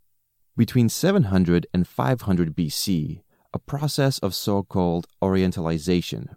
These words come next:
began to take shape in Andalusia and in neighboring Algarve. This process significantly altered the local communities by diffusing among them ideas, customs, and technologies that would shape local communities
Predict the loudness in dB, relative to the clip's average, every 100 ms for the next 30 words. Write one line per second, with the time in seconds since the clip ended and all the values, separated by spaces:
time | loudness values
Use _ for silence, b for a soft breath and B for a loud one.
0 | -6 -2 0 0 0 0 -2 -2 0 0
1 | 0 0 0 0 -2 -2 -2 -4 -4 -8
2 | -8 -14 _ _ _ _ -4 0 0 -2
3 | 0 2 4 4 2 0 -2 -2 -4 -2
4 | -2 -2 -10 _ _ _ _ _ _ _
5 | _ _ _ _ _ _ _ -4 2 2
6 | 2 2 2 2 -2 -6 -8 -16 -6 0
7 | 2 4 4 2 -4 -2 0 2 2 2
8 | 0 -4 -2 0 0 0 -4 2 4 4
9 | 0 -6 -16 -20 _ _ -4 0 2 0
10 | -2 -2 0 4 6 4 4 2 2 0
11 | 0 -2 -4 -2 0 2 0 -4 -14 -6
12 | -6 -2 0 0 0 -2 -2 0 -4 0
13 | 0 2 -2 -6 -12 -10 -2 0 0 -2
14 | -2 0 0 2 0 0 -4 0 0 -2
15 | -4 -8 -12 -20